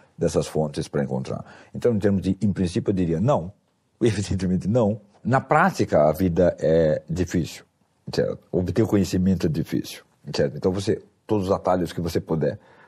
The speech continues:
seguir, eh, ah, sim. Então, exis-, sim, existem coisas que eu noto que, de maneira geral, numa comunidade religiosa, numa coletividade religiosa, assim, de, de maneira geral, eh, ah,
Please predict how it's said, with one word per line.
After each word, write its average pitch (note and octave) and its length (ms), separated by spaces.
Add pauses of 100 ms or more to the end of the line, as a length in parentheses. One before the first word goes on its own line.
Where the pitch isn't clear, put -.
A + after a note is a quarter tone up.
seguir, F#2 380 (320)
eh, D#2+ 260
ah, C2 360
sim. D#2+ 340
Então, G2 240
exis-, G2+ 500
sim, F2 300
existem G#2+ 420
coisas F#2 560 (420)
que A#2+ 100
eu A2 80
noto G#2+ 300
que, F#2+ 120
de E2 200
maneira C#3 920
geral, E2 580 (800)
numa E2+ 340
comunidade D#2 760 (220)
religiosa, C2+ 680 (160)
numa F2+ 180
coletividade E2 560
religiosa, C#2 440
assim, C#2 240
de, - 180 (600)
de G#2+ 80
maneira C3+ 300
geral, F#2+ 380
eh, D2 260
ah, G1+ 360